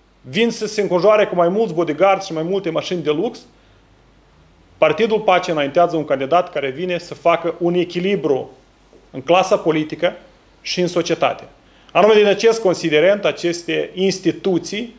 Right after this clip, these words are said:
îndeplinesc comenzi politice și ne plimbă dintr-o instanță în alta doar pentru a nu reuși să înregistrăm candidatul și să venim cu o alternativă clară pe care,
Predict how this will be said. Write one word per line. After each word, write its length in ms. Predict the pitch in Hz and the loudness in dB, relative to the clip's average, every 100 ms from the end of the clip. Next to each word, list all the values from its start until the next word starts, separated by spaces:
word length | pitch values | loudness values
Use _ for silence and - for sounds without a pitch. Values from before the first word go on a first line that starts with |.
| _ _ _ | _ _ _
îndeplinesc 680 | 165 160 156 151 165 196 - | -2 0 0 0 2 0 0
comenzi 380 | 156 160 208 202 | -2 2 0 0
politice 540 | 190 165 - - 196 196 - _ _ _ _ _ _ _ | -2 -2 -2 -4 -6 -6 -20 _ _ _ _ _ _ _
și 160 | - 254 | -2 4
ne 100 | 254 | 4
plimbă 340 | 254 277 269 | 6 6 6
dintr-o 260 | 226 214 208 | 4 4 4
instanță 680 | 180 175 214 220 - 185 - | 2 2 2 2 0 -2 -2
în 160 | 196 196 | 0 4
alta 520 | 165 156 202 247 - _ _ _ _ _ _ _ _ _ | 4 4 0 -2 -8 _ _ _ _ _ _ _ _ _
doar 440 | 143 156 226 254 | -2 4 4 4
pentru 300 | 226 214 - | 4 2 4
a 80 | 180 | 2
nu 240 | 165 190 226 | 4 2 4
reuși 480 | 240 220 - 170 180 - _ _ _ _ _ _ | 2 0 -4 -4 -4 -10 _ _ _ _ _ _
să 160 | - | 0
înregistrăm 480 | 180 170 147 - 214 | 2 2 0 -2 0
candidatul 600 | 220 208 180 160 - 180 - _ _ _ _ _ _ _ _ | 2 0 2 0 0 -8 -12 _ _ _ _ _ _ _ _
și 140 | - | -10
să 120 | - 294 | -2 0
venim 240 | 240 240 | 2 2
cu 80 | 247 | 4
o 40 | |
alternativă 720 | 220 208 190 175 160 220 214 | 4 6 4 2 0 0 0
clară 580 | 214 - 185 208 202 156 | 0 -2 2 4 4 2
pe 160 | 139 143 | 0 -2
care, 520 | 175 170 175 151 - | 2 2 2 -4 -8